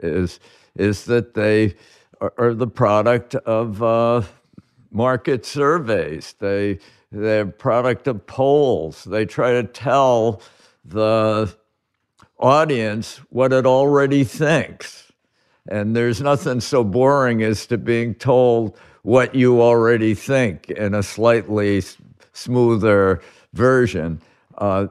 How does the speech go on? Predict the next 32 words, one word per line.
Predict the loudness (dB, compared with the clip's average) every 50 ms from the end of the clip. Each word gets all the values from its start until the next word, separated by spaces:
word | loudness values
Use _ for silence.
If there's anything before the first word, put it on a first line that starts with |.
| -4 -4
it's | -4 -4 -2 -4 -4
a | -2
zero | -2 -2 -2 2 4 4 6 6 4 4 4 4 4 2 0 0
entropy | -2 -2 -2 -4 -4 -2 -4 -4 -2 0 2 2 2 2
speech. | 0 -2 -2 0 2 2 2 0 -2 -4
In | -4 -2
information | -2 -2 -4 -4 -4 -4 -2 0 2 2 2 2 2 0 -2 -2 -2
theory | 0 0 2 4 4 4 2 2 0
terms, | -2 -4 -4 -2 -2 -2 -2 -2 -4 -6 -8 -14 -20 -20 _ -2
it | 0 2
has | 4 4 4 2 2 2 4
no | 4 6 6 4 4 2 0
information | -2 -4 -6 -6 -4 -4 -2 0 0 0 0 0 -2 -2 -4 -4 -4 -4
in | -6 -6
it. | -6 -10 -12 -14 -20 _ _ _ _ -20 -20 _ _ _ _ _
And, | -6 -4 -2 -2 -2 -2 0 0
uh, | 0 0 0 2 0 0 -2 -4 _ _ _ _ _ _ _ _ -20 _
because | -4 -4 -4 0 0 0 0 0 -2 -4 -10 -16 -18 -18 -18 -20 -20 -20 _ _ _ -8
if, | -6 -6 -8 -12 -20 -12 -10
if | -6 -2 0
everything | 0 2 2 0 0 0 -2 -2 -2 0
I | 0 0 0
say | 0 0 0 0 0
today | 0 0 0 0 0 2 2 2
you | 2 2 2 4 4
already | 4 4 4 4 4 2 2 0 0
know, | 2 2 2 4 2 2
which | 0 -2 -2 -2 -4 -4 -6
is | -6 -6 -6 -6
a | -4
real | -2 0 0 0 0
possibility, | -2 -2 -2 -2 -2 -2 -4 -6 -2 0 0 2 2 2 2 2 0 -2 -4 -6